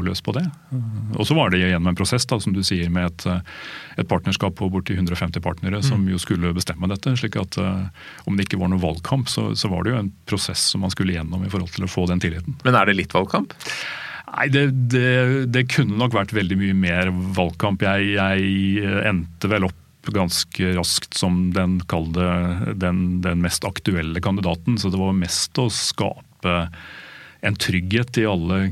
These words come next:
Speaker 1: kriker og kroker i firmaet vårt over at, eh, at jeg, eh,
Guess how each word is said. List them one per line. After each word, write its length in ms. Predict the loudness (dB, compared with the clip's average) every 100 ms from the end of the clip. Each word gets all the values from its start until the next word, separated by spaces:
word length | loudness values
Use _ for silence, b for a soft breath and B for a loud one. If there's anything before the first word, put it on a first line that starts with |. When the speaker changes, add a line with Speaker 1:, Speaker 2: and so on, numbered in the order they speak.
| -2 0
Speaker 1:
kriker 340 | 0 0 -2
og 60 | 0
kroker 380 | -2 -2 -2 0
i 20 |
firmaet 300 | -2 -2 -2
vårt 220 | -2 -2
over 180 | -2 -2 -4
at, 180 | -4
eh, 220 | -4 -2 0 -2
at 100 | -2
jeg, 380 | 0 0 0 0
eh, 460 | -2 -2 -2 -4